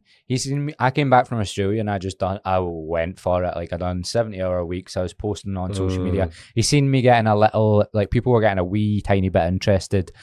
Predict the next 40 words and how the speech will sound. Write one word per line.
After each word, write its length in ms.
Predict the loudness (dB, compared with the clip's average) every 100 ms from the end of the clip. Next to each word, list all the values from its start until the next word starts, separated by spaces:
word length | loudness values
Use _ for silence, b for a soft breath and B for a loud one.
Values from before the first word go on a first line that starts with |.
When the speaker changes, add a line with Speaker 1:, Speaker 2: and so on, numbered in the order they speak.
| B B B
Speaker 1:
And 120 | 2
I 60 | 2
think 280 | 0 -4 -4
he 60 |
just 260 | -8 -8 -4
went, 320 | -4 -4 -10 _ _ -6
"This 200 | -6 -4
is 120 | -8
the 80 | -4
first 260 | -4 -4
time 160 | -6 -6
I've 140 | -4
ever 180 | -4 -6
seen 240 | -6 -8
him 240 | -6 -6 -6
care 240 | -6 -4
about 220 | -4 -4
something 240 | -6 -8 -8
so 160 | -8
much." 320 | -8 -10 -10 -8
And 140 | -6
that, 140 | -6 _ b b -2
that's 380 | 0 0 -2
why 180 | 0 0
he 60 | 0
done 200 | -4 -6
it. 100 | -8 _ _ _ _ _
But 160 | 2 4
that's 260 | 6 4 6
why 180 | 6
I 40 | 6
know 180 | 2 -2
he's 140 | 2
a 60 | 2
legend. 400 | 2 0 -2 -2
Like, 140 | -2
he 100 | -2
just 240 | -6 -8 -4
cared 260 | -2 -2
about, 300 | 0 0 -2